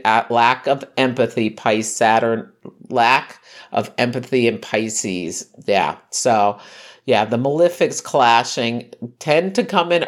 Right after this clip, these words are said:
early, so we may see the violence a couple days before. But, mm, yeah, I don't,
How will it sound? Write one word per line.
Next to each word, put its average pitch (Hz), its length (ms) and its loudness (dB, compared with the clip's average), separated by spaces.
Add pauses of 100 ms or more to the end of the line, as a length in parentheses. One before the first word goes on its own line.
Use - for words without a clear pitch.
early, 127 380 4
so 127 200 2
we 131 140 4
may 151 240 2
see 160 180 -2
the 139 160 0
violence 123 540 2
a 127 60 -2
couple 127 320 0
days 117 300 2
before. 147 880 2 (520)
But, 110 640 2
mm, 120 520 0
yeah, 104 540 2
I 117 140 2
don't, 127 300 0